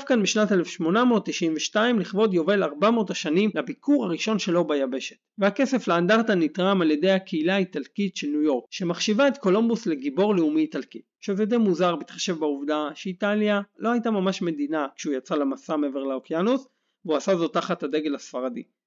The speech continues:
אבל לא משנה, שיבושם להם. ליד הכיכר יש את השוק התת-קרקעי טורנסטייל.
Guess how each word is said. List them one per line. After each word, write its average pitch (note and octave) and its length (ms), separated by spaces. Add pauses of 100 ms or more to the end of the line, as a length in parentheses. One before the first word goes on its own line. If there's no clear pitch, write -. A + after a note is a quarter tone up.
(120)
אבל G#3+ 100
לא A#3 80
משנה, D3+ 320 (220)
שיבושם C#3+ 580
להם. B2 140 (280)
ליד B3 220
הכיכר G#3 520
יש F3 280
את - 60
השוק A#3+ 340
התת-קרקעי G3 840
טורנסטייל. D#3+ 600